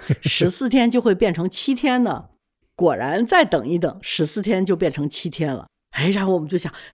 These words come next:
Speaker 2: 是不是七天就会变成三天呢？然后好像就有各种各样的说法，七天就变成三天了，完了整着我闺女又放寒假了，所以就又在那儿说，那就陪着闺女过个寒假吧。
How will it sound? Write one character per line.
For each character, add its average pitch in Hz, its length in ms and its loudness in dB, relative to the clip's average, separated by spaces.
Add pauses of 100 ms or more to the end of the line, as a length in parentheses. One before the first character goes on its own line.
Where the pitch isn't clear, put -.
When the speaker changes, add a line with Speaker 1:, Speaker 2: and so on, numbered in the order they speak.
Speaker 2:
是 - 140 -6
不 220 100 -4
是 208 220 -4
七 - 280 -2
天 320 240 0
就 302 140 2
会 240 100 6
变 220 160 2
成 202 160 0
三 302 280 2
天 269 240 2
呢？ 185 220 -4 (380)
然 165 120 -2
后 233 160 2
好 170 480 0
像 277 260 4
就 254 140 4
有 185 60 4
各 330 200 -4
种 247 140 2
各 214 80 6
样 220 120 4
的 202 60 2
说 240 240 2
法， 170 200 0
七 214 240 -6
天 233 180 2
就 214 100 4 (280)
变 202 180 2
成 196 160 0
三 240 180 2
天 247 160 4
了， 208 100 2
完 208 160 2
了 226 60 -6
整 170 160 -2
着 190 160 2
我 185 360 0
闺 269 160 0
女 240 100 4
又 208 140 0
放 208 200 -2
寒 165 220 -4
假 220 220 4
了， 147 180 2
所 196 140 2
以 190 100 4
就 190 200 0
又 208 120 2
在 196 140 2
那 190 100 -2
儿 180 60 0
说， 202 160 -2
那 233 120 0
就 226 80 -4
陪 208 220 -2
着 233 100 -2
闺 247 200 -2
女 180 200 0
过 208 220 0
个 160 80 -2
寒 143 220 -6
假 233 240 4
吧。 151 260 2